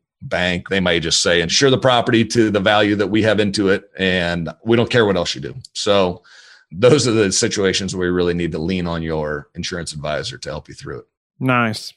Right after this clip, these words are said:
Speaker 2: That's another really good one that I don't hear talked about very often. Uh, you know, just asking your, your insurance provider, like you said, you know, "Or what about the ordinance and law coverage? What happens, you know, to my older building when there is a d-, some kind of disaster?"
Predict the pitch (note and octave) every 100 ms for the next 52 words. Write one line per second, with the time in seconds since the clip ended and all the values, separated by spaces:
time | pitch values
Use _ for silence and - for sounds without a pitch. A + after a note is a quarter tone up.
0 | - D#3 F3+ G#3 F3 F3 D#3 D#3+ D3 D3
1 | D3+ C#3 C3 C3 B2+ C3 C#3 C3+ C3 C#3
2 | C#3+ C3+ B2 B2 B2 B2 C#3+ C#3+ A#2+ A2+
3 | - _ - B2 C3+ B2+ B2 B2 B2 C#3
4 | - D3 C3 B2+ B2+ B2 - _ C#3 C#3
5 | D3 - C#3 B2 - C3 B2 A#2+ A#2+ A#2+
6 | A#2+ A#2 A#2 C3+ B2 A2+ A#2+ A#2 A2+ A2
7 | A#2+ A#2+ B2 B2+ B2 A2+ A#2+ A#2+ A#2 A#2+
8 | A2+ A#2+ A#2+ A#2 A2+ A2+ G#2 A#2+ B2 A#2+
9 | A#2+ B2+ - A#2+ A2+ G#2+ - - - _
10 | C3+ B2+ A#2 B2+ A#2+ A#2+ C#3 B2+ A2+ B2
11 | C3+ C#3 B2+ A2+ A2 A#2 A#2+ A#2 G#2+ A#2+
12 | A2+ A2+ A#2 - E3 E3+ F3+ D#3 C#3 B2
13 | C#3+ - G2 F2+